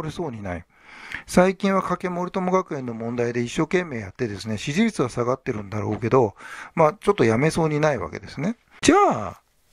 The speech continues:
彼らはどういうことに生きがいを見出せばいいんだろうかと。日常的な、あ、ストレスがたまり、憂さがたまり、それに対してですね、解消したいんですよと。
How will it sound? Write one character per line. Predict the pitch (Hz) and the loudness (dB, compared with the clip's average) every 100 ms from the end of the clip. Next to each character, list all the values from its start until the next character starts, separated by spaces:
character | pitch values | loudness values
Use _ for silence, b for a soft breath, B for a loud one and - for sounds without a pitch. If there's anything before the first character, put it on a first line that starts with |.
| _ _ _ _ _ - | _ _ _ _ _ 2
彼 | 254 | 4
ら | 233 | 4
は | 135 | 2
ど | 107 107 | 0 -4
う | 269 | -2
い | |
う | 285 | 0
こ | 233 | 0
と | 160 | -2
に | 127 139 117 | -2 0 -2
生 | |
き | 104 | 0
が | 139 135 | 2 2
い | |
を | 131 | 0
見 | 131 | -2
出 | 131 131 | -2 -2
せ | 107 | -4
ば | 101 | -8
い | |
い | 110 | -8
ん | 104 | -8
だ | 98 | -8
ろ | |
う | 101 | -8
か | - | -10
と。 | - - - - | -12 -14 -18 -12
日 | 156 - | -12 -4
常 | 208 208 | 0 0
的 | 214 202 | 0 2
な、 | 220 160 95 B B | 2 2 0 B B
あ、 | - 127 | -2 -2
ス | - | 2
ト | 247 | 2
レ | 233 | 2
ス | - | -2
が | 110 | -10
た | - | -10
ま | 113 113 | -8 -4
り、 | |
憂 | 113 | -4
さ | 123 214 | 0 0
が | 170 | 0
た | - | -4
ま | 101 | -10
り、 | 101 | -12
そ | 101 226 | -8 -4
れ | 254 | 0
に | 285 | -2
対 | - 294 294 | 0 0 0
し | |
て | 180 | -2
で | 202 | -4
す | - | -2
ね、 | - 208 - - | -2 -2 -4 2
解 | - 262 | 4 4
消 | - 269 | 2 2
し | - | 4
た | 254 | 2
い | 143 | 0
ん | |
で | 101 | -6
す | - | -10
よ | |
と。 | - | -14